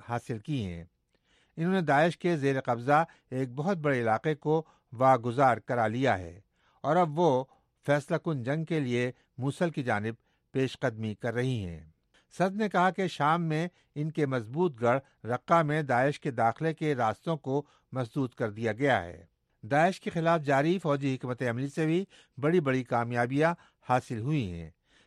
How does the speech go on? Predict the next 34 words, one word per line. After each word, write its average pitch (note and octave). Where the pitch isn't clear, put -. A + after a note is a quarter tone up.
صدر G3
نے G#3
کہا F3
کہ F3
داعش C#3
کے E3
دہشت B2+
گرد D3
جہاں C#3+
بھی E3
چھپے C3
ہوتے A#2
ہیں، D#3
ان D3+
کے D#3
خفیہ C3
ٹھکانوں C3+
پر D#3+
فضائی C#3+
حملے A2+
کیے B2
جاتے B2+
ہیں۔ F2
امریکی E3+
پائلٹ D#3+
یہ C#3+
ہر B2+
ممکن C#3
کوشش G#2+
کرتے B2+
ہیں E3+
کہ B2
شہریوں C3+
کو C3+